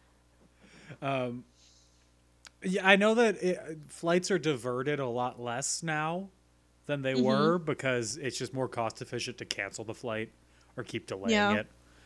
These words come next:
Speaker 1: Um, but yeah, I, it's always fun when my dad was like, "Yeah,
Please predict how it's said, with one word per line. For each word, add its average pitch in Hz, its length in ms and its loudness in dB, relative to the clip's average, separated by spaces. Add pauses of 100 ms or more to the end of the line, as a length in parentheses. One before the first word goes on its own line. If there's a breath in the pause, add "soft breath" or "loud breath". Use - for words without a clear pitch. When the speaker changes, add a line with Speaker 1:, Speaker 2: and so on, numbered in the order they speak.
(220 soft breath)
Speaker 1:
Um, 95 340 -6 (600)
but 131 220 2
yeah, 117 340 4 (100)
I, 120 520 4 (920)
it's 131 200 0
always 135 300 4
fun 117 540 0
when 120 180 -2
my 113 140 0
dad 110 380 2
was 113 180 -6
like, 110 220 -2
"Yeah, 117 320 4